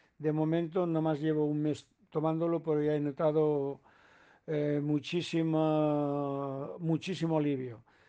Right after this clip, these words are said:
Eh, cuando me lavo la cabeza, por ejemplo, pues no, no me cae tanto pelo,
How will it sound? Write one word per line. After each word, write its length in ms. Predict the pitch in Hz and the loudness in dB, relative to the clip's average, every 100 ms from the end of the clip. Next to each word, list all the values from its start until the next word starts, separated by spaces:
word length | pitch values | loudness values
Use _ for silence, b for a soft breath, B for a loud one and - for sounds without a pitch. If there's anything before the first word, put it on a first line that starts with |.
| b b 151 | b b -6
Eh, 240 | 143 143 | -2 -2
cuando 260 | 143 143 147 | -2 -4 -2
me 120 | 147 | 2
lavo 1080 | 156 151 156 151 151 147 143 147 143 139 139 | 4 4 4 4 4 2 2 0 0 0 -2
la 100 | 143 | -4
cabeza, 320 | 143 143 139 | -4 -4 -4
por 160 | 139 143 | -4 -6
ejemplo, 400 | 131 147 139 147 | -6 -6 -6 -8
pues 300 | 147 139 131 | -6 -6 -4
no, 640 | 143 143 143 143 139 135 _ b b b b b b | -4 -2 -2 -2 -4 -6 _ b b b b b b
no 200 | 160 156 | 0 4
me 140 | 160 156 | 4 6
cae 420 | 151 147 143 139 | 4 4 2 -2
tanto 340 | 123 139 131 | -4 -2 -2
pelo, 540 | 135 214 220 233 233 | 6 8 10 8 4